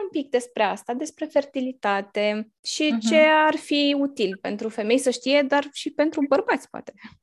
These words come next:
Speaker 2: Păi, cum îți spuneam, uh, având, uh, experiența asta cu,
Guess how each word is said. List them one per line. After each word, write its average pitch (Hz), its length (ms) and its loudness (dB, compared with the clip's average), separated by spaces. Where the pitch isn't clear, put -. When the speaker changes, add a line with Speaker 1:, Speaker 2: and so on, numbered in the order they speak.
Speaker 2:
Păi, 277 380 -2
cum 277 180 4
îți 311 220 0
spuneam, 233 760 2
uh, 196 540 -4
având, 214 460 2
uh, 196 280 -4
experiența 190 600 -4
asta 190 360 -4
cu, 185 80 -12